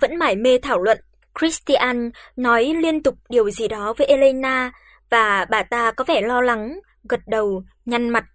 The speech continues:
rồi lại lắc đầu. Với tay ra, bà ta nhẹ nhàng vuốt ve cánh tay Christian trong khi cắn môi. Lại gật đầu, bà ta liếc về phía tôi và trao cho tôi một nụ cười trấn an rất nhẹ.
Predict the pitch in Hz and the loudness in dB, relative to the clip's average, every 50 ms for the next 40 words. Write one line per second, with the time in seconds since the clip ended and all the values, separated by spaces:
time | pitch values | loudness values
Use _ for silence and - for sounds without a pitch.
0 | _ - - _ _ - - 277 262 247 240 226 226 240 247 - 277 330 359 - | _ -20 -20 _ _ 0 2 4 4 6 4 2 0 0 -2 0 -2 -4 -4 -2
1 | - - 269 247 233 214 214 220 - _ _ _ _ _ _ _ _ _ - 214 | -2 -2 0 0 -2 -4 -6 -12 -18 _ _ _ _ _ _ _ _ _ -4 -4
2 | 208 220 277 294 - 285 269 262 247 - 262 254 247 247 233 - - - - - | -4 -4 -6 -2 -2 0 0 0 0 0 2 2 2 0 -2 -6 -16 -20 -4 0
3 | 285 262 - 302 302 302 302 302 285 - - 233 240 233 220 208 190 196 196 - | 0 0 0 -2 -4 -4 -2 -2 -4 -4 -4 -8 -8 -6 -6 -8 -8 -10 -6 -4
4 | 359 392 - _ - 285 269 262 254 - 226 226 247 294 294 294 294 - 339 370 | -4 -4 -4 _ -6 -4 -4 -4 -6 -6 -8 -8 -4 -2 -2 -2 -2 -4 -6 -6
5 | - - - - - - 240 247 247 240 240 - 262 247 247 - 269 262 - - | -6 -4 -4 -4 -4 -2 -4 -4 -6 -6 -6 -6 -6 -6 -6 -6 -8 -8 -6 -6
6 | 226 220 262 285 294 285 277 269 269 262 - _ _ _ _ _ _ _ _ - | -6 -6 -2 2 4 4 4 2 -2 -10 -16 _ _ _ _ _ _ _ _ -6
7 | 233 240 - 214 196 - 233 - - 226 226 214 202 190 185 - - - _ - | -4 -4 -4 -4 -4 -4 -4 -2 -2 -2 0 0 0 -2 -4 -8 -14 -6 _ 0
8 | 190 - - - 254 247 247 262 320 381 - _ 277 247 202 190 - 233 226 - | 0 0 0 -2 0 0 0 0 0 -2 -2 _ 0 0 0 2 -4 -4 0 4
9 | 285 277 269 269 254 - - - - _ - - - - - 302 302 302 294 311 | 4 6 4 4 2 -10 -18 -20 -16 _ -2 -2 -2 -2 -4 -4 -4 -4 -2 -4
10 | 311 311 302 285 294 285 269 262 247 208 185 _ - 226 240 233 - _ - 254 | -4 0 2 2 2 0 0 -2 -2 -2 -2 _ -8 -8 -6 -8 -8 _ 0 2
11 | 233 202 180 170 - 220 214 226 - - 254 240 240 - 381 349 330 302 277 247 | 2 2 0 -4 -6 -8 -8 -6 -6 -6 -6 -4 -4 -4 -4 -4 -4 -4 -4 -4
12 | - - | -6 -8